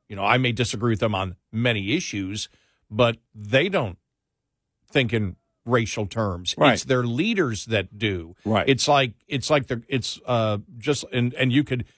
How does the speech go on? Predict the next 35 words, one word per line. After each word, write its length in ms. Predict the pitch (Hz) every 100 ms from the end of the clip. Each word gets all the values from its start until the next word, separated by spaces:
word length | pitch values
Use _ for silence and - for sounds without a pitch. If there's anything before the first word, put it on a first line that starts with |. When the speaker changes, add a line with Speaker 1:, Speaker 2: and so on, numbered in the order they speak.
| _
Speaker 1:
extrapolate 600 | 131 - 165 147 139 131
that 120 | 139 131
out 140 | 123
to 60 | 117
critical 340 | - 131 113 107
race 260 | 104 92
theory, 480 | 208 220 156 92 104 _ _
Speaker 2:
Mm. 160 | 95 95
Speaker 1:
and 120 | 131
then 160 | 143 143
also 260 | 127 -
bring 240 | 117 127 123
in 300 | 123 127 120
the 300 | - 107 101 98
radical 440 | 120 123 113 113
transgender 840 | 98 117 104 92 120 107 104 98 90 _ -
activist 480 | 117 107 104 95 -
movement 460 | 170 220 123 90 -
Speaker 2:
Mm-hmm. 380 | 90 82 82 85
Speaker 1:
in, 240 | 117 101 _
in 140 | 135 120
this 220 | 107 -
country, 360 | 120 104 110
where 200 | 101 113
I 100 | 110
don't 140 | 151 135
believe 260 | 131 120 101 -
the 140 | 117
majority 340 | 110 110 123 104
of 100 | 90
Democrats, 680 | 156 180 107 113 98 104 - _ _ -
the 100 | 123
voter 540 | 101 90 180 208 117
believes 720 | 107 120 113 104 104 107 - - _ _
that 440 | 107 123 120 110